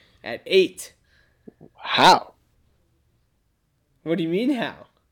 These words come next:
Speaker 2: Like, were Zach Wilson and, and Justin
Speaker 1: They were
Speaker 2: Fields
Speaker 1: gone.
Speaker 2: gone?
Speaker 1: He had Zach Wilson and Justin Fields gone in, like, the top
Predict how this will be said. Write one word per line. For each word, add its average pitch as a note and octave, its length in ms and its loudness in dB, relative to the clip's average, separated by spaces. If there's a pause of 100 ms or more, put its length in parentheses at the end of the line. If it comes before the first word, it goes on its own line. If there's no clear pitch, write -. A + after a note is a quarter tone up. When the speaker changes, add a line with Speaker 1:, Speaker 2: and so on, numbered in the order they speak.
(2250)
Speaker 2:
Like, B2+ 320 4
were D3 320 6
Zach D#3 360 6
Wilson F3 340 6
and, C3+ 400 2
and C#3 120 2
Justin D#3+ 220 4
Speaker 1:
They F3+ 60 4
were F3 60 4
Speaker 2:
Fields E3+ 120 10
Speaker 1:
gone. A3 240 8
Speaker 2:
gone? F#3 120 8
Speaker 1:
He - 60 6
had A#3 220 4
Zach G3+ 260 4
Wilson G#3+ 520 2 (240)
and G3 180 -2
Justin G#3+ 340 0
Fields G3+ 300 -2
gone G3+ 240 6
in, A3 100 -2
like, F#3+ 220 2
the F3+ 80 -4
top A3 440 2